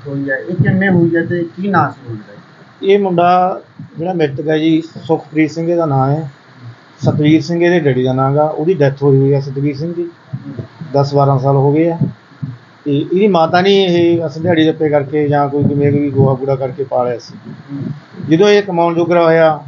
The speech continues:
Speaker 2: ਇਹ ਇਹੋ ਜਿਹੇ ਬੰਦਿਆਂ ਦੇ ਧੱਕੇ ਚੜ੍ਹਿਆ ਕਿ ਇਹਨੂੰ ਚਿੱਟੇ ਦੇ ਨਾਲ ਲਾਤਾ,
Speaker 1: ਹੂੰ।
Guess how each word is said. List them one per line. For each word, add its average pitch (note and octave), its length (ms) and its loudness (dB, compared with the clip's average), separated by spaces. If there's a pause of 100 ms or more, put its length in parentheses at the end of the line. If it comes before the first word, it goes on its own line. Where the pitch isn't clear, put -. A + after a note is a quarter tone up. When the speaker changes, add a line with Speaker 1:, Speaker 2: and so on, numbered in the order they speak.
(200)
Speaker 2:
ਇਹ F3+ 120 0
ਇਹੋ E3+ 160 2
ਜਿਹੇ F#3 100 0
ਬੰਦਿਆਂ E3 260 -4
ਦੇ E3+ 100 -2
ਧੱਕੇ E3+ 240 -4
ਚੜ੍ਹਿਆ C#3+ 340 0 (640)
ਕਿ E3 60 2
ਇਹਨੂੰ E3+ 240 4
ਚਿੱਟੇ D#3 260 -2
ਦੇ D3 100 0
ਨਾਲ D3 220 2
ਲਾਤਾ, D3+ 280 0
Speaker 1:
ਹੂੰ। C#3+ 400 -16